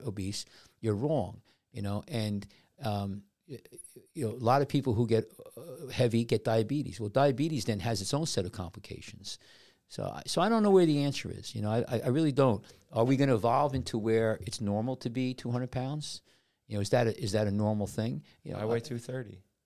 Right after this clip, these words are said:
Speaker 1: Y-, yeah, but you're tall too. I mean, yeah, but you're not, you know, you're not morbidly obese. I mean, if we did, you, you know, if we looked at you,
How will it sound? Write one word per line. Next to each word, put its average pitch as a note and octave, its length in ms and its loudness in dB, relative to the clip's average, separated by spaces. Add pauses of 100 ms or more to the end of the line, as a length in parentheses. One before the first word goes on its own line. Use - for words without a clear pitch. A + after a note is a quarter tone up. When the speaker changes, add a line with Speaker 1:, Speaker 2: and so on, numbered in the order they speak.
(300)
Speaker 1:
Y-, - 360 -20
yeah, C#3+ 420 0
but G#2+ 100 -2
you're B2+ 180 2
tall B2 340 -2
too. G#2+ 300 0
I F#2 40 -6
mean, G2 100 -4 (100)
yeah, A#2 140 2
but C3+ 100 2
you're C#3+ 120 4
not, D3+ 180 0
you C#3+ 60 0
know, C3 40 4
you're C3 120 2
not D#3 160 0
morbidly C3 380 2
obese. G#2+ 340 -2
I A#2 40 0
mean, A#2 100 2
if - 80 -4
we F#3 100 0
did, D3+ 240 2
you, - 100 -2 (180)
you C#3 100 -2
know, C3+ 60 4
if - 100 0
we G#3 100 2
looked F3 240 2
at B2+ 140 6
you, A2+ 380 0